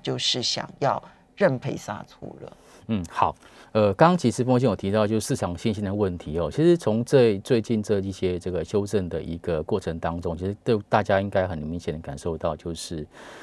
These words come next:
Speaker 2: 呃，市场上信-，市场的信心才是真正影响到股价涨跌的关键。哦，尤其是在前一个礼拜看到美国股市都止跌反弹大涨了，结果台北股市竟然不甩美国股市，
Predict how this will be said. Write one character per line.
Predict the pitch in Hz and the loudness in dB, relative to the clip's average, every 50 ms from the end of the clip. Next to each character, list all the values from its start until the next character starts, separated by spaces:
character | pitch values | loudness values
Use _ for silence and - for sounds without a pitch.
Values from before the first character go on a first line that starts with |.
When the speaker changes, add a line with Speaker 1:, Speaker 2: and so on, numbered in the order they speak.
| - - - - | -18 -18 -12 -8
Speaker 2:
呃， | - 101 | -6 -4
市 | 95 - 165 | -2 -2 -2
场 | 139 - 92 85 | 0 -2 -4 -4
上 | - 117 107 107 107 | -2 -2 -4 -4 -6
信-， | - - - 107 | -8 -8 -10 -8
市 | - - 180 160 | -2 0 2 4
场 | 143 104 | 4 4
的 | 87 85 | 4 2
信 | - - 123 110 | 0 2 2 2
心 | 101 - 107 104 | 2 0 -4 -4
才 | - 92 85 95 | -2 -2 -2 -2
是 | 104 95 | -2 -2
真 | - 104 98 | -2 -2 -2
正 | 104 92 | -2 -2
影 | 80 90 | -4 -6
响 | - - 80 82 85 | -8 -8 -8 -6 -6
到 | 92 87 | -6 -6
股 | - - 82 76 | -6 -8 -10 -6
价 | - 95 85 | -4 -4 -4
涨 | 80 - 71 71 | -4 -4 -10 -8
跌 | 73 78 73 | -6 -6 -6
的 | 73 76 | -6 -4
关 | - 80 73 76 73 | -4 -6 -6 -6 -8
键。 | - - 76 69 71 - _ _ - - - - - - - - - | -10 -8 -8 -8 -10 -12 _ _ -20 -20 -20 -20 -20 -20 -14 -6 -4
哦， | 85 - - | -4 -2 -2
尤 | 95 107 | -2 -2
其 | 101 117 110 | 0 0 0
是 | 107 - 113 | 2 2 0
在 | 101 110 101 95 92 | 2 4 2 2 2
前 | - - 92 87 | 0 -4 -4 -4
一 | 92 | -4
个 | 92 | -4
礼 | 85 80 78 - | -4 -6 -4 -2
拜 | - 95 | -2 -2
看 | 90 - | -2 0
到 | 92 87 | -2 -2
美 | 85 85 85 | -2 -2 -2
国 | - 101 98 | 0 0 -2
股 | 92 - | -2 -4
市 | 80 85 101 | -6 -4 -2
都 | 95 101 101 | -2 -2 -2
止 | - - | -2 -4
跌 | 85 80 78 82 | -4 -4 -4 -4
反 | - 78 76 71 | -4 -4 -6 -4
弹 | - 76 82 90 | -6 -6 -4 0
大 | - 95 87 76 | 2 2 2 2
涨 | 73 - - 65 67 | -2 -6 -10 -12 -12
了， | 69 - - | -14 -16 -12
结 | - - 98 | -6 -4 -4
果 | 95 | -4
台 | - - 87 | -2 -4 -4
北 | 87 90 | -4 -4
股 | 87 - 80 | -4 -6 -8
市 | 76 90 | -8 -8
竟 | - - 98 | -6 -6 -6
然 | 82 76 78 | -6 -6 -8
不 | - 98 | -8 -10
甩 | - - 87 73 73 | -8 -6 -6 -6 -6
美 | 73 76 69 | -6 -8 -8
国 | - - 76 78 | -6 -6 -6 -6
股 | - - 71 | -6 -8 -10
市， | - - - 87 82 | -10 -8 -8 -8 -10